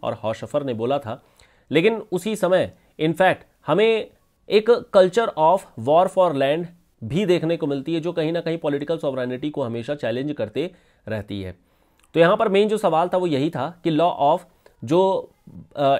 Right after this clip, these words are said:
इंटरनेशनल बाउंड्रीज है, वो क्या क्या हैं। तो ये वो पॉइंट्स हैं जिनको ultimately आप लिख सकते हैं और इस तरीके से कंक्लूड कर सकते हैं। नेक्स्ट जो क्वेश्चन है,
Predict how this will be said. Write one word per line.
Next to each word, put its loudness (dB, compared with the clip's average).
इंटरनेशनल 0
बाउंड्रीज 0
है, 2
वो 0
क्या 0
क्या 0
हैं। -4
तो -6
ये 0
वो 2
पॉइंट्स -2
हैं 2
जिनको -2
ultimately -4
आप -4
लिख 2
सकते -6
हैं -2
और 0
इस -10
तरीके -4
से -8
कंक्लूड -4
कर -4
सकते -14
हैं। -12
नेक्स्ट 2
जो 2
क्वेश्चन -2
है, -4